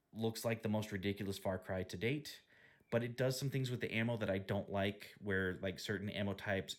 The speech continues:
injure certain enemies more. It just seems like an extra step that you have to take to kill anything, and anytime you put a roadblock between me and the murder of something in a game,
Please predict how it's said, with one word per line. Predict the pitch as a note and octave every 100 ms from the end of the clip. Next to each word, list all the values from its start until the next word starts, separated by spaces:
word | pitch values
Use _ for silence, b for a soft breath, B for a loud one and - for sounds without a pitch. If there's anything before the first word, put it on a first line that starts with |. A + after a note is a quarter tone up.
| -
injure | G#2 G2 G2+ F#2 F#2 F#2 E2+ - -
certain | A#2 F#2 G2
enemies | G#2+ A2 G2+
more. | G#2 G#2 G2+ G2+ G2 - B B B B B -
It | A#2
just | C3 -
seems | C#3+ B2+
like | B2 A#2+
an | G#2+
extra | G#2 -
step | G#2+ A2+
that | G2+
you | G2
have | G2+
to | G2
take | A2 G#2
to | -
kill | - A2
anything, | A2+ G#2+ A2+ A2 G#2+
and | F#2+ F#2
anytime | - A2+ A2 G#2+ G#2+
you | F#2+
put | - A2 -
a |
roadblock | F2+ F#2+ F#2+ G2 G2 G2 -
between | G2+ - G2 F#2
me | G2 G2+ G2+
and | F#2+ F#2+ F2+
the | F#2
murder | F#2+ G2 G2+
of | F#2 G2
something | - G#2+ A2 G#2+ G#2+ B B B B
in | - F#2+
a |
game, | E2+ G2 G2 G2+ G#2